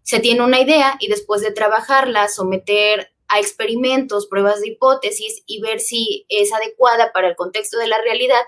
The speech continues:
se genera conocimiento, esperando que este conocimiento sirva para la sociedad y para algún uso en específico. De acuerdo a cada ciencia,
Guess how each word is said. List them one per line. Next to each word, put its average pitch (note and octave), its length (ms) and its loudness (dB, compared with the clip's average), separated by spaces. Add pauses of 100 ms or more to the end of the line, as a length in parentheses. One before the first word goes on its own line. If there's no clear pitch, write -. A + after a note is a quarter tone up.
(280)
se A3+ 180 0
genera G#3 400 2
conocimiento, G#3 840 -2
esperando C4 540 2
que B3 60 -2
este B3 220 -2
conocimiento B3 800 2
sirva A3 400 -2
para G3 200 2
la F#3+ 120 -2
sociedad F#3+ 480 0 (100)
y G3+ 140 -14
para F3+ 320 0
algún G#3 580 -4 (380)
uso A#3+ 260 2
en A3+ 120 0
específico. G3+ 800 -4 (260)
De G3 80 2
acuerdo A3+ 340 2
a A#3 80 0
cada A#3 260 4
ciencia, C#4 460 4